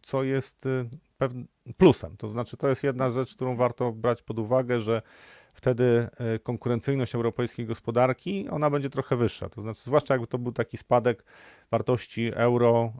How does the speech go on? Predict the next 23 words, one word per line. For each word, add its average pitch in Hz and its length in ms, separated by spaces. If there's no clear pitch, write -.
stopniowy, 98 580
nie, 95 180
nie 110 100
jakieś 101 280
gwałtowne 95 440
ruchy, 131 240
tylko - 200
stopniowo 104 520
euro 98 180
się - 140
osłabia, 143 360
no 123 100
to 123 140
tam 113 280
ma 147 120
to, 131 120
ma 151 160
to 117 120
przełożenie. 117 600
Znaczy, 90 260
gospodarka 120 580
strefy - 300
euro 113 320